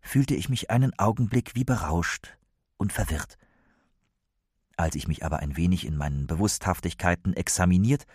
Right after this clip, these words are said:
und zur süßen Gewohnheit des Daseins orientiert hatte, brachte ich zu meiner dreifachen Wonne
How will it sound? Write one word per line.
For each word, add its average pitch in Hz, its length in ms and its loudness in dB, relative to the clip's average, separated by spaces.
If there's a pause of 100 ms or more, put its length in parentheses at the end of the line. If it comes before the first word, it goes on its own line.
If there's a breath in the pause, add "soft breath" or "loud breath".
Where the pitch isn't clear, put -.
(400 soft breath)
und 82 280 -2
zur 85 180 0
süßen 110 360 4
Gewohnheit 98 580 6
des - 180 -4
Daseins 101 600 4
orientiert 104 680 4
hatte, 135 240 0 (960 loud breath)
brachte 143 420 0
ich 117 200 -2
zu 143 120 2
meiner 110 240 4
dreifachen 120 720 0
Wonne 104 300 2